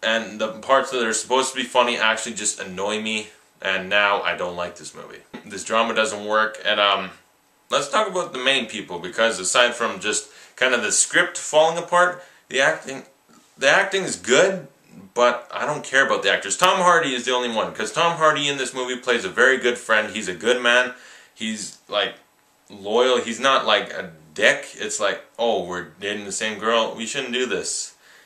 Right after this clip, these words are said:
And then Chris Pine's kinda like, "Yeah, I should lay off. Wait, no, I actually want her."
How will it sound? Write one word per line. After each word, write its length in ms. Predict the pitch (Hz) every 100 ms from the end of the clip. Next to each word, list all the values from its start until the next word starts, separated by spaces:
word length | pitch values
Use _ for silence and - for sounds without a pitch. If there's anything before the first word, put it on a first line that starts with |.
| _ -
And 200 | 98 101
then 260 | 104 95
Chris 220 | - 143
Pine's 440 | - 139 127 127 123
kinda 220 | 143 143
like, 140 | 135 139
"Yeah, 260 | 147 143
I 140 | 127 131
should 300 | 139 143 110
lay 260 | 117 120
off. 380 | 117 113 117 - -
Wait, 320 | 127 107 92
no, 400 | 90 82 82 82 -
I 140 | 98 104
actually 260 | - 104
want 280 | 107 117 90
her." 200 | 80